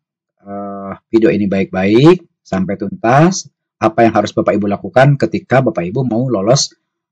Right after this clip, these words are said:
eh, tes seleksi berkas untuk uji kompetensi kenaikan jenjang jabatan. Baik, eh, Bapak dan Ibu, eh, yang paling utama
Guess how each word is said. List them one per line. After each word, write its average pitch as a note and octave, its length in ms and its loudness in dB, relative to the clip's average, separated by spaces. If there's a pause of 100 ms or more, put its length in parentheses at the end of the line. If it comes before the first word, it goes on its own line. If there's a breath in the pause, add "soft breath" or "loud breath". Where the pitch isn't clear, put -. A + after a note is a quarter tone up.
(140)
eh, G2 480 -4
tes - 560 -2
seleksi G#2+ 320 -2
berkas G2+ 400 -4
untuk F#2+ 320 -10
uji G2+ 320 -8
kompetensi - 560 -12
kenaikan F3+ 400 -12
jenjang F3 320 -14
jabatan. D3 400 -20 (1800)
Baik, E3+ 320 6
eh, C#3+ 160 0
Bapak D#3 160 6
dan D3+ 160 6
Ibu, E3 140 8 (340)
eh, C#3 520 6 (2250 loud breath)
yang D#3+ 320 8
paling F3+ 320 6
utama D#3 400 4